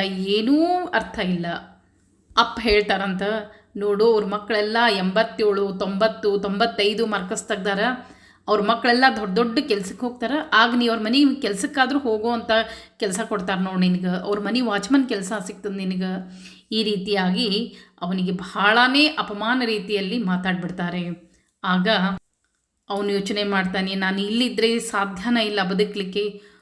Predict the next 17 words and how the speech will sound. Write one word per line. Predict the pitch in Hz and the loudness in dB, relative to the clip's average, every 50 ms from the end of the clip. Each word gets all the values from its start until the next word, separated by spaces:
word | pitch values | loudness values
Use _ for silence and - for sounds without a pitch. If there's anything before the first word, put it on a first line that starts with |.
| _ _ | _ _
ಹೋಗ್ಲಿ, | _ _ 240 214 208 202 202 202 196 185 | _ _ 0 0 2 2 0 -2 -2 -2
ಸಾಯೋದಂತೂ | - - - 214 196 202 233 247 254 254 240 247 226 208 254 | -2 -2 2 4 4 4 4 4 2 2 0 0 0 -2 -4
ತಪ್ಪು, | - - 240 208 - - - 214 226 240 247 - - - _ _ _ _ _ _ _ - | -4 -2 -2 -4 -2 -4 -6 -4 -4 -4 -6 -10 -16 -20 _ _ _ _ _ _ _ -2
ಆತ್ಮಹತ್ಯೆ | 196 208 208 226 214 226 233 - - 254 247 | -2 -2 -2 -2 -4 -4 -4 -4 -2 0 2
ಮಾಡ್ಕೊಳ್ಳೋದು | 240 220 208 - - 254 247 247 240 226 | 2 2 2 0 0 0 0 0 0 -2
ತಪ್ಪು, | - - 214 185 - - 240 | -4 -6 -6 -6 -4 -4 -2
ಅದಕ್ಕೆ | 226 202 220 - - - - 208 | 0 0 -2 -4 -6 -4 -2 0
ಎಲ್ಲಾದ್ರೂ | 208 226 247 262 277 277 285 277 339 349 | 0 0 2 4 4 4 4 4 2 -2
ಹೋಗಿ | - - 262 240 233 240 262 233 - - - - - - - - _ | -2 -2 -2 -4 -2 -2 -2 -4 -4 -6 -12 -20 -20 -20 -20 -20 _
ಹೇಗಿದ್ರೂ | _ - 240 220 220 220 247 262 233 302 311 330 339 | _ -2 0 0 2 2 0 0 2 2 4 4 6
ನನಗೆ | 339 330 302 294 262 | 6 6 4 4 4
ವಾಚ್‌ಮನ್ | 240 202 202 - - 240 233 233 | 2 2 0 0 0 -2 -4 -4
ಕೆಲ್ಸ | 233 - 226 208 190 214 226 226 | -4 -4 -4 -4 -4 -4 -6 -4
ಕೊಡ್ತಾರ, | 220 208 202 185 208 196 196 | -6 -6 -4 -4 -4 -2 0
ಏನಿದ್ರೂ | 202 202 196 190 214 202 214 226 254 247 226 277 302 320 | 0 0 0 0 2 2 2 2 2 2 2 2 4 4
ನನ್ | 294 277 262 240 220 208 | 4 4 4 2 0 -2
ಬ-, | 220 220 - | -4 -6 -8